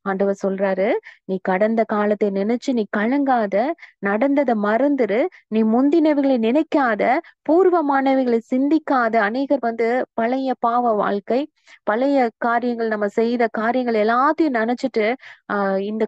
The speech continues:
காரியங்கள்லாம் நான் இப்படி நான் பண்ணிட்டேன், இதுல இருந்து ஆண்டவர் வந்து உண்மையாவே மன்னிச்சாரா இல்லையா, உண்மையாவே ஆண்டவர் என் கூட இருக்காரா இல்லையா,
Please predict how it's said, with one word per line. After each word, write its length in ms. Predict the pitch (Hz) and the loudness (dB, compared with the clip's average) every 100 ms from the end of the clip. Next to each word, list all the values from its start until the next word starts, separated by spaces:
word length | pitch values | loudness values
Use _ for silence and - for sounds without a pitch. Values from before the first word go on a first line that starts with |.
| 233 | -2
காரியங்கள்லாம் 440 | 233 233 226 240 | -2 -2 -2 -2
நான் 160 | 262 220 | -2 -2
இப்படி 100 | 214 | -4
நான் 220 | 214 208 | -2 -2
பண்ணிட்டேன், 540 | 214 233 220 214 208 | -4 -4 -2 -2 -2
இதுல 160 | 190 214 | -4 -4
இருந்து 200 | 220 233 | -2 -2
ஆண்டவர் 400 | 214 220 226 214 | -2 -2 -2 -2
வந்து 100 | 220 | -2
உண்மையாவே 440 | 220 240 247 269 | -2 -2 0 0
மன்னிச்சாரா 480 | 254 240 233 247 233 | 0 -2 -2 0 0
இல்லையா, 460 | 226 208 202 - 208 220 | 0 0 -2 -4 -6 -6
உண்மையாவே 400 | 240 262 269 285 | -2 0 0 0
ஆண்டவர் 340 | 254 254 247 | 0 0 -2
என் 100 | 240 | -2
கூட 180 | 254 254 | 0 0
இருக்காரா 460 | 240 233 254 254 247 | 0 0 0 0 0
இல்லையா, 460 | 233 226 226 214 | 0 -2 -2 -2